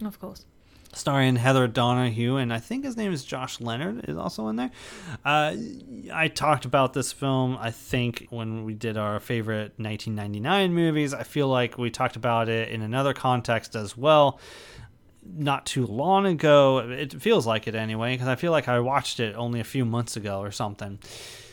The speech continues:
Speaker 2: This is, of course, the movie about the documentary crew that goes into the woods, the Blair, the Blair Woods? I don't know. They go into the woods, uh, trying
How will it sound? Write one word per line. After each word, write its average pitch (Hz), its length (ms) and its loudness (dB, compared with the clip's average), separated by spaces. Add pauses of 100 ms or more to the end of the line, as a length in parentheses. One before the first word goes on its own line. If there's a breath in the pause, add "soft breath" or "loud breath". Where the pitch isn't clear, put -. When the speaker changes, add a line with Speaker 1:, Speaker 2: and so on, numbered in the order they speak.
(760 loud breath)
Speaker 2:
This 185 240 8
is, 160 120 6
of 147 120 0
course, 151 260 6
the 156 80 2
movie 147 340 4
about 131 440 2
the 117 540 0 (120)
documentary 131 640 0
crew 165 340 2
that 131 160 0
goes 131 320 2
into 123 1120 -2
the 107 260 -6
woods, 233 680 4
the 117 140 -2
Blair, 107 640 -6 (140)
the 101 80 -10 (440)
Blair 180 280 -6
Woods? 175 400 -8
I 139 60 0
don't 139 120 2
know. 95 140 -6 (400 loud breath)
They 143 160 0
go 180 260 2
into 175 240 0
the 156 120 2
woods, 143 520 2
uh, 123 320 -8
trying 151 400 -2